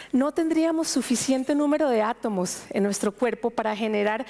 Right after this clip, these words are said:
inteligencia y conciencia y un organismo complejo. Esto es científicamente demostrado, tenemos que tener un cierto número de átomos para ser complejos. Del otro lado pasa al revés, si fuéramos un organismo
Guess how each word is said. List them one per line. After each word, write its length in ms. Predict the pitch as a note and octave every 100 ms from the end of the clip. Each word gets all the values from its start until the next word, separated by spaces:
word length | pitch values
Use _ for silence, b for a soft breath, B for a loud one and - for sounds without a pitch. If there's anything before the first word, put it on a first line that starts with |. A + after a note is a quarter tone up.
| B B B
inteligencia 800 | B3+ B3 A3 A3 A#3+ - G#3 - -
y 120 | A#3
conciencia 680 | A3 G#3 - A#3+ A#3 G3+ G3+
y 140 | A3
un 80 | G#3+
organismo 500 | A3 A3 G#3+ G3 A3
complejo. 520 | G#3 F#3 A3 G#3+ D#3 - - B B B B
Esto 240 | A#3+ - A3+
es 60 |
científicamente 720 | - A3+ A#3 A#3+ A#3+ A3 G#3
demostrado, 520 | A#3 A#3+ B3 F#4 D4 G3+
tenemos 360 | G#3+ G#3 G#3+
que 100 | -
tener 340 | A#3 G#3 G3+ G3+ B B
un 80 | A#3
cierto 400 | - C4 B3 C4
número 380 | B3+ A#3+ A#3+ A#3
de 100 | G#3
átomos 440 | F3+ G#3+ G#3+ G#3
para 220 | - F3+
ser 300 | F3 - F#3 - B B B B _
complejos. 540 | - G#3 G#3 - D#3+ - - B B B B B
Del 220 | B3 C4 C4+
otro 260 | D4 F4+
lado 340 | F4+ D4+ C#4+ D#4 -
pasa 240 | C#4 C#4
al 80 | D#4+
revés, 480 | C#4+ C#4 E4+ A3+ - -
si 200 | - B3+
fuéramos 440 | - C#4 E4 F4
un 160 | C4+ C4
organismo 640 | D#4+ D4+ C4+ C4+ B3+ C#4+